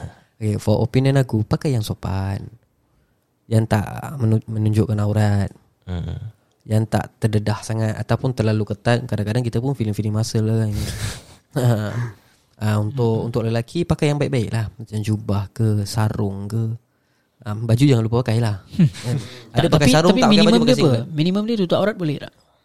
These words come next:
Speaker 3: Like, macam lelaki kita pakai kain tapi tutup pusat.
Speaker 2: Tutup pusat,
Speaker 3: Tutup
Speaker 2: okey.
Speaker 3: pusat, tutup, ah, kita punya lutut.
Speaker 1: Kira tak pakai baju lah, tapi pakai
Speaker 3: Ah,
Speaker 1: kain je.
Speaker 3: kira nampak ketiak gitu, macam,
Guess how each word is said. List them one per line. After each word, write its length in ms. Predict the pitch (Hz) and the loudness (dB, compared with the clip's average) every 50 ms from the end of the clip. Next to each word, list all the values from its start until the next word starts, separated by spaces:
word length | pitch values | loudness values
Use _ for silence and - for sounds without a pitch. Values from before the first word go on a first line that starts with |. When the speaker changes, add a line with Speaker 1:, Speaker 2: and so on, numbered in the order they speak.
| _ _ _ _ _ _ _ _ _ _ _ | _ _ _ _ _ _ _ _ _ _ _
Speaker 3:
Like, 140 | - - 131 | -14 -8 -6
macam 200 | 131 131 - 139 | -4 -2 -2 -2
lelaki 340 | 135 135 135 147 147 - 160 | -2 -2 -2 -4 -4 -4 -6
kita 180 | 147 139 - - | -6 -4 -6 -6
pakai 240 | - - 135 131 127 | -8 -6 -6 -6 -4
kain 300 | - - 131 135 135 143 160 160 | -2 -2 0 0 0 -2 -2 -6
tapi 220 | - - 143 - 156 | -10 -16 -14 -12 -10
tutup 240 | 147 156 - 160 - | -12 -10 -10 -10 -10
pusat. 260 | - 156 147 - 127 - _ _ _ _ _ _ _ _ _ _ _ _ _ _ _ _ _ _ _ _ _ _ _ _ _ _ | -8 -8 -8 -8 -8 -10 _ _ _ _ _ _ _ _ _ _ _ _ _ _ _ _ _ _ _ _ _ _ _ _ _ _
Speaker 2:
Tutup 220 | - - - - | -16 -8 -6 -2
pusat, 240 | - 120 - 190 - - | -2 0 0 0 0 0
Speaker 3:
Tutup 180 | - 160 - | 0 0 4
Speaker 2:
okey. 80 | 165 156 | 6 6
Speaker 3:
pusat, 140 | 170 156 196 | 8 8 6
tutup, 260 | - 165 151 - 156 - | 4 4 2 2 0 0
ah, 640 | - - 135 123 117 113 104 - - 71 64 - - - - - - _ | 0 -4 -4 -2 -4 -4 -6 -8 -10 -10 -12 -14 -16 -16 -18 -18 -20 _
kita 260 | _ - 175 160 - 123 | _ -16 -14 -10 -10 -8
punya 280 | - 151 127 117 113 | -6 -6 -6 -6 -6
lutut. 320 | 113 113 127 131 - - 98 - _ _ | -4 -4 -6 -6 -6 -8 -8 -8 _ _
Speaker 1:
Kira 200 | _ - 113 110 | _ -6 -6 -4
tak 120 | - 90 92 | -2 -2 -2
pakai 140 | 98 101 101 | 0 2 0
baju 200 | 98 95 98 98 98 | 0 0 0 0 0
lah, 120 | 95 90 | 0 0
tapi 160 | - - - | -2 -4 -6
pakai 140 | 95 98 95 | -6 -6 -4
Speaker 3:
Ah, 100 | 135 123 - | -4 -2 -2
Speaker 1:
kain 160 | 104 101 95 92 87 | -2 -4 -4 -6 -8
je. 120 | 87 87 | -10 -8
Speaker 3:
kira 140 | 87 - 151 147 | -6 -2 -2 -2
nampak 220 | 143 139 135 - 143 | -2 -2 -6 -8 -10
ketiak 220 | 139 - 156 123 | -4 -4 -4 -4
gitu, 200 | - 139 135 135 131 135 | -4 -8 -8 -6 -8 -8
macam, 240 | - - 151 135 139 | -10 -12 -12 -10 -10